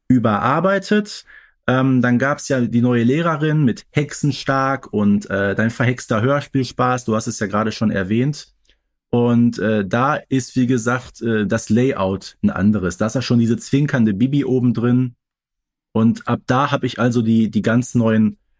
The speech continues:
ähm, ja, Cover, wenn du so möchtest.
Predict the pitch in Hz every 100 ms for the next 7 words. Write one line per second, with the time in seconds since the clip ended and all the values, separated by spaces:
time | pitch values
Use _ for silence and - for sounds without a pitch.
0 | _ _ _ - 92 95 92 92 87 -
1 | _ _ 98 87 _ _ _ _ 135 123
2 | 110 110 113 113 117 117 - 120 -